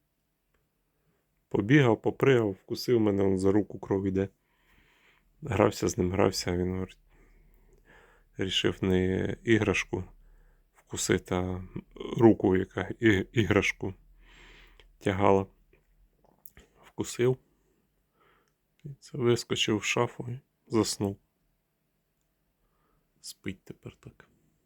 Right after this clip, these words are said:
Можливо, відчув би, ось сьогодні так холодно, вітряно, сильний вітер. Похолодало чи що.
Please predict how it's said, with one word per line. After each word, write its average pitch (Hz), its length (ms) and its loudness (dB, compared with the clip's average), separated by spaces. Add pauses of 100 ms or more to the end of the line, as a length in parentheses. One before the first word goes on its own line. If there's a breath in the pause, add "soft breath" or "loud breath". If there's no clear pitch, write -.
(1800)
Можливо, 104 560 0 (160)
відчув 101 380 0
би, 101 160 0
ось 95 140 0
сьогодні 101 380 -6
так - 160 -12
холодно, 98 440 2
вітряно, 98 520 -2 (220)
сильний 98 440 -4
вітер. - 320 -10 (1500 soft breath)
Похолодало 95 760 0
чи - 160 -8
що. - 240 -6